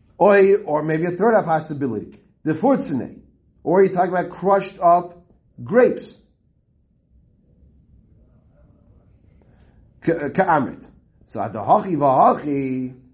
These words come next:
while Ravina is asking this Talmud what the question, what, what you, you, you're asking, uh, the question, what's the question? Aske Rav l'daite, Ravin realized what the Talmud is asking.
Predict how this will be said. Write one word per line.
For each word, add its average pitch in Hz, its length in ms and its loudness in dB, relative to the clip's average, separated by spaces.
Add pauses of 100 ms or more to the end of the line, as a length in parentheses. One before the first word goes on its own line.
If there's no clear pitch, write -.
(1120)
while 170 540 4
Ravina 147 480 -2
is 147 120 -2
asking 165 420 -6
this 139 100 -6
Talmud 165 520 0
what 139 180 -4
the 131 60 -8
question, 185 480 -4
what, 123 200 -2
what 123 360 -2
you, 123 120 -8
you, 104 380 -12
you're 107 180 -6
asking, 160 360 -2
uh, 127 140 2
the 117 80 -6
question, 175 400 -2
what's 151 140 -4
the 120 80 -12
question? 151 640 -4 (420)
Aske 214 360 -4
Rav 170 380 2
l'daite, 143 880 -2 (280)
Ravin 175 400 2
realized 160 500 4
what 139 200 -8
the 175 60 -8
Talmud 160 340 -4
is 120 40 -10
asking. 127 420 -14